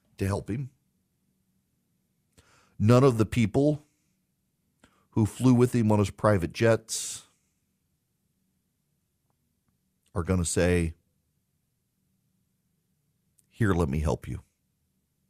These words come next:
None of the people who went to his press conferences and cheered him on and egged him on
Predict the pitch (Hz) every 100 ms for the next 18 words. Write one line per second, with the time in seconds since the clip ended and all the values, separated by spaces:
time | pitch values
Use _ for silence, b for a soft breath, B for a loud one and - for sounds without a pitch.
0 | _ _ _ _ _ _ _ _ _ _
1 | _ _ _ _ _ _ _ _ _ _
2 | b b b b - 110 113 98 92 107
3 | 95 107 104 98 87 85 101 - 92 -
4 | - 98 - - 80 - 90 95 92 76
5 | - 104 98 85 87 87 80 - 87 82
6 | 78 80 92 113